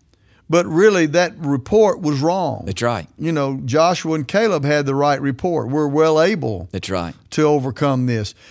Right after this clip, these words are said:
Speaker 1: And, and that's the kind of people you're looking for.
Speaker 2: Absolutely.
Speaker 1: People who are gonna say, "Hey, Pastor, I'm gonna stand with you. We're
Speaker 2: That's
Speaker 1: gonna
Speaker 2: right.
Speaker 1: believe God together. We're gonna see God do something."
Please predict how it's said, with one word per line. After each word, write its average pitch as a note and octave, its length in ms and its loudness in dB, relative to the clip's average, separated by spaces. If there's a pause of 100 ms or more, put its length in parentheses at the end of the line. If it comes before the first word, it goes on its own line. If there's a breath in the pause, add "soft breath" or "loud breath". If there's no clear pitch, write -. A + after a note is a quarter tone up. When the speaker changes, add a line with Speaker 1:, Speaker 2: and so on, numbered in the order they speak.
(180 loud breath)
Speaker 1:
And, D#3 320 2
and D3+ 200 0
that's A#3 260 0
the B3 80 -6
kind E3+ 240 -2
of D3 80 -4
people D3+ 260 -2
you're D3+ 160 0
looking E3+ 320 -2
for. G#2+ 400 -4
Speaker 2:
Absolutely. G#2 460 0
Speaker 1:
People F3 140 0
who F#3 60 2
are F#3+ 40 -2
gonna F3 120 -4
say, C#3+ 140 -4
"Hey, F#3+ 140 -2
Pastor, E3 360 0
I'm E3+ 100 -2
gonna E3 100 -2
stand E3 340 -2
with E3+ 140 2
you. F3 120 -2
We're D#3 100 2
Speaker 2:
That's E3+ 100 0
Speaker 1:
gonna E3+ 120 0
Speaker 2:
right. - 60 0
Speaker 1:
believe D#3+ 200 0
God D#3+ 260 4
together. D#3 340 0
We're D#3+ 140 -2
gonna D#3+ 160 -4
see D#3+ 200 -4
God D#3 300 0
do D#3+ 140 -2
something." D3+ 480 -4